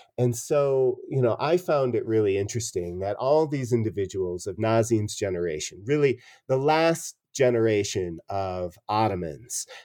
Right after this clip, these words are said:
people who'd grown up in an empire, how do the people who run empires, how do they see borders? They saw borders as sources of opportunities. And this was something that Nazim and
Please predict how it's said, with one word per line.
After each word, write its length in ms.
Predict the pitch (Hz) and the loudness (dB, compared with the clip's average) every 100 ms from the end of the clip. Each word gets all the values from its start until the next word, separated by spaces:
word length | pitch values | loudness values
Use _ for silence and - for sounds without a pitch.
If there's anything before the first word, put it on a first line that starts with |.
| _ | _
people 280 | 175 175 165 | 0 4 2
who'd 220 | 127 110 | 2 -4
grown 380 | - 143 151 147 | -2 2 4 4
up 320 | 123 110 - _ _ - | 2 -2 -6 _ _ -2
in 320 | 117 113 107 101 | 2 4 2 -2
an 140 | 104 | -4
empire, 720 | 107 113 110 98 82 78 76 - - - | 0 2 0 -4 -6 -6 -6 -10 -20 -6
how 180 | 208 240 | 0 0
do 100 | 208 | 0
the 100 | 170 | -2
people 340 | 190 185 170 | -2 4 4
who 160 | 143 131 | 4 0
run 300 | 127 120 107 | 4 4 4
empires, 880 | 104 110 107 92 87 85 78 - - - _ | 0 -4 -4 -6 -6 -6 -8 -12 -14 -20 _
how 200 | - 233 | 0 2
do 120 | 220 | 2
they 260 | 135 143 139 | 2 2 0
see 260 | - 113 | -2 -6
borders? 520 | 101 110 90 78 73 - | -2 -2 -2 -4 -12 -2
They 120 | 151 | -2
saw 260 | - 196 185 | 4 4 4
borders 560 | 165 170 156 143 123 | 2 2 2 0 -4
as 120 | 107 | -8
sources 380 | - 120 113 98 | 0 0 0 -8
of 100 | 92 | -8
opportunities. 960 | 92 90 92 - 107 95 82 69 - - | -8 -8 -12 -10 -6 -6 -10 -14 -16 -12
And 180 | 117 127 | -8 2
this 220 | 220 - | 2 2
was 180 | 202 180 | -4 0
something 440 | 170 143 - 120 104 | 4 4 2 -2 -2
that 200 | 92 110 | -4 -2
Nazim 540 | 117 120 117 151 151 | 2 2 2 0 0
and 220 | 110 101 | 0 -4